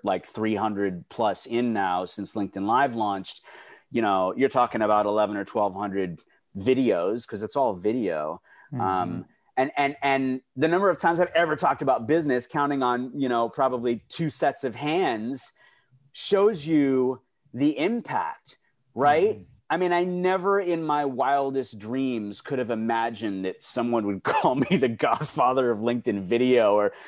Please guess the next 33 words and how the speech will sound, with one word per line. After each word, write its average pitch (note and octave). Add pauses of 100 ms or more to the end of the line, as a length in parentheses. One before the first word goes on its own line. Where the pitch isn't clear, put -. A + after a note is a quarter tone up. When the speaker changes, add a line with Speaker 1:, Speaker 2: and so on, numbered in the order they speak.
(160)
Speaker 1:
be F3+
one E3
of E3
the D#3+
world's D3+
top D#3
video C3
marketing C3
experts, A2
or, A#2 (320)
you C#3+
know, C3
be B2
a D#3
Forbes D#3+
featured D3+
entrepreneur, C3+
or A2
a A2
LinkedIn C#3
top A#2+
voice, C3
or, A#2+ (380)
uh, B2 (240)
a, C3
a C3
LinkedIn D3+
video D#3
creator D3+
of A#2+
the B2
year, D3
or A#2